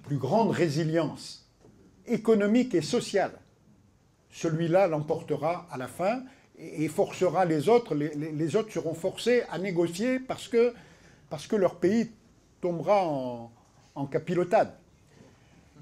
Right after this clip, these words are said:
Et à cet égard, il faut bien regarder ce qui se passe. Le, le F M I vient de, euh, sortir les,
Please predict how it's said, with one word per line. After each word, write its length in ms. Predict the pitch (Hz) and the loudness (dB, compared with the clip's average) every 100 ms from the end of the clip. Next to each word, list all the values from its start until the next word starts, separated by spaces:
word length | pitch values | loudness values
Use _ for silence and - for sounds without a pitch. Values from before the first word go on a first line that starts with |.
| - | -8
Et 80 | 127 | -4
à 80 | 160 | 0
cet 240 | 226 196 | 2 6
égard, 340 | 202 240 262 240 | 6 6 6 4
il 80 | |
faut 200 | 185 190 | 0 0
bien 280 | 139 190 254 | 0 2 2
regarder 800 | 190 170 160 147 156 226 262 269 - - | 2 2 2 0 -2 0 0 -2 -8 -14
ce 220 | - 175 | -8 -6
qui 180 | 165 165 | -4 -6
se 160 | - | -4
passe. 540 | 156 160 254 254 - - 143 | -2 2 2 2 -4 -8 -4
Le, 300 | 156 160 196 | -2 -2 0
le 260 | 170 240 | 4 4
F 120 | 247 196 | 6 6
M 140 | 190 | 6
I 160 | 233 254 | 4 2
vient 240 | 175 220 | 4 2
de, 140 | 196 | 4
euh, 400 | 185 196 139 147 | 4 4 2 -2
sortir 480 | 135 - 151 220 233 | -4 -4 -4 -2 0
les, 340 | 147 131 123 | 2 0 0